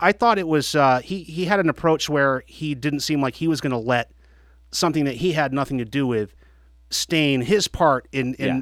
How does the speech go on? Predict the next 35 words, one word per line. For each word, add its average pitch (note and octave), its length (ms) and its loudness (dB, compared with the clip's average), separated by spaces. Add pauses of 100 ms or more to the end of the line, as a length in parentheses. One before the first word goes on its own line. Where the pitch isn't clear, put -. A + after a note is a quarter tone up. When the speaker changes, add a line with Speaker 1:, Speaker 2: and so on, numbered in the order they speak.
Speaker 1:
everyone F#3 320 4
else's E3+ 280 0
part. D3 280 2
Obviously, D3 520 -2 (340)
a C#3+ 80 4
hundred D#3 260 0
people C3+ 300 -2
worked C3+ 240 -2
on A#2+ 80 0
this A2 160 -6
movie A#2 340 -2
probably G#2 560 -4
at, G#2+ 160 -6
at A#2 140 -6
minimum, B2 320 -2
right? G#2 220 -4 (400)
So B2 340 0
it's C3+ 220 -4
not E3 180 2
their C3 160 2
fault. - 320 -10
Speaker 2:
Yeah, C3+ 100 -2
it's A#2+ 80 -4
very D#3+ 220 4
measured, G2+ 380 -2 (100)
very A2+ 220 -2
tactical, F2 600 -6 (120)
uh, E2+ 180 -8
and A2 160 -8
tactful - 480 -6 (140)
on F2 160 -10
his D2+ 160 -12
part. C2+ 260 -14 (880)
Speaker 1:
So - 340 2
anyway, D#3 640 -2